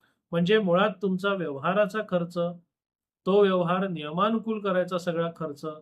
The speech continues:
हे सगळं केलं तर आणि तरच तुमचा करार जो आहे तो नियमानुकूल होईल.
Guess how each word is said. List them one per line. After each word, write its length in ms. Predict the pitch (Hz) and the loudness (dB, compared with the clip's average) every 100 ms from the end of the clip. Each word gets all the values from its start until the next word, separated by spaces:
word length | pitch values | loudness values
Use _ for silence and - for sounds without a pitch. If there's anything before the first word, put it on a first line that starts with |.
| _ _ _ _ - | _ _ _ _ 0
हे 180 | 208 | 2
सगळं 340 | 262 233 202 196 | 2 2 2 0
केलं 380 | 185 160 175 208 | -2 -4 -2 -4
तर 420 | - 175 220 220 | -2 0 0 0
आणि 200 | 202 214 | -2 -2
तरच 640 | 214 170 170 175 247 - | -4 0 2 2 -2 -4
तुमचा 400 | 202 180 175 185 | -2 -2 -2 -4
करार 480 | - - 151 170 233 | -4 -8 -4 -2 -2
जो 140 | 208 180 | -2 -4
आहे 280 | 143 151 | -4 -6
तो 240 | 180 180 202 | -8 -8 -6
नियमानुकूल 920 | 180 147 151 170 175 160 - 165 185 | -6 -8 -8 -6 -6 -8 -8 -8 -8
होईल. 440 | 131 139 165 143 | -8 -6 -6 -6